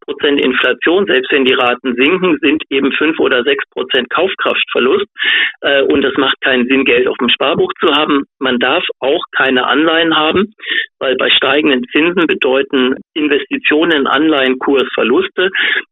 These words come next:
Das heißt, man muss klassisch ähm, auf die Sachwerte ausweichen. Die Aktien sind attraktiv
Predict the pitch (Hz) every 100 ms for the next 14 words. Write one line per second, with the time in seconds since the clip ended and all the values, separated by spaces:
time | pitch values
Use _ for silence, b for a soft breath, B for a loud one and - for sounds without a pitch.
0 | - 127 143 147 147 139 123 127 - -
1 | 143 180 208 202 - B B B - 139
2 | 143 - 127 - 127 139 - - 139 127
3 | 127 110 151 190 147 151 165 185 202 -
4 | - 190 139 - - 160 147 127 123 123
5 | 123 135 127 147